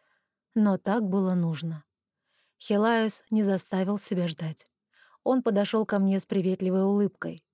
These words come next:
"Твоя невеста так быстро нас покинула?" "У неё ещё меч не чищен, тренировка не отработана.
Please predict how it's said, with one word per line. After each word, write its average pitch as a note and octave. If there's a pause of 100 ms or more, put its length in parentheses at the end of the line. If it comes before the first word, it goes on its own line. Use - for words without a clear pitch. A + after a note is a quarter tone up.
(720)
"Твоя A#3+
невеста B3
так A3+
быстро A3
нас G#3+
покинула?" G#3+ (800)
"У A3+
неё A3
ещё G3
меч A#3
не F#3+
чищен, F#3
тренировка G#3
не F#3
отработана. F#3